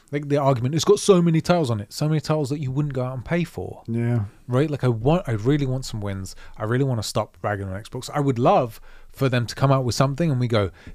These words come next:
Speaker 1: "Damn, that's a good idea. I wish Sony would do something like that."
Speaker 2: Yeah.
Speaker 1: Or, "Damn, that's a really good idea. Sony needs to watch out."
Speaker 2: Need
Speaker 1: Right?
Speaker 2: to watch they back.
Speaker 1: Right. Why?
Speaker 2: <clears throat>
Speaker 1: Like, I wish they would just go, "Rare,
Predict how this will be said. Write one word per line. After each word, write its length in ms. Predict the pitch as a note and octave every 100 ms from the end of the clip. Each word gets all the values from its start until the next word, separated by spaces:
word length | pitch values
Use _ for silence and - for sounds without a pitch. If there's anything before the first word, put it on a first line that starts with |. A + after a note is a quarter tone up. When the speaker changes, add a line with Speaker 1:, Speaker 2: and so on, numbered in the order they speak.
| -
Speaker 1:
"Damn, 280 | D3+ C3+ C3+
that's 180 | D3+
a 40 | C#3
good 120 | C3+
idea. 320 | A2+ B2 C#3+
I 40 | G#2+
wish 220 | D#3+ -
Sony 300 | D#3 D3+ A2
would 120 | G2
do 120 | A2
something 380 | - G#2+ G2+ F#2+
like 180 | F#2+ G#2
that." 200 | G2+ - -
Speaker 2:
Yeah. 500 | C#3 D#3+ E3+ F3 D3+
Speaker 1:
Or, 160 | D3 A2+ _
"Damn, 240 | D#3+ D#3
that's 220 | C#3 E3 E3
a 40 |
really 200 | D3+ C3
good 180 | A#2+ B2
idea. 240 | A#2 B2+
Sony 320 | G#2 C3 F#3+
needs 160 | D#3 A2+
to 80 | G#2+
watch 260 | A2+ C3
out." 260 | D#3+ G2+ - _ _ _ - -
Speaker 2:
Need 60 | B2+
Speaker 1:
Right? 60 | -
Speaker 2:
to 80 | C#3
watch 240 | C#3+ -
they 160 | D3 B2+
back. 400 | F#3 - - - - C#3
Speaker 1:
Right. 240 | A3 D#3 _ - -
Why? 320 | - F#3 F#3+ -
Speaker 2:
<clears throat> 100 | D#3+
Speaker 1:
Like, 240 | D3 - _ _ _ _ _ _ _ _ _ _ _ _ -
I 200 | F3 G3
wish 800 | C#3 C3 G#3 A#2 D#3 - - - _ -
they 140 | C#3
would 120 | B2+
just 200 | B2 -
go, 160 | C3+ A2+
"Rare, 500 | G#2+ C#3 A#2+ G2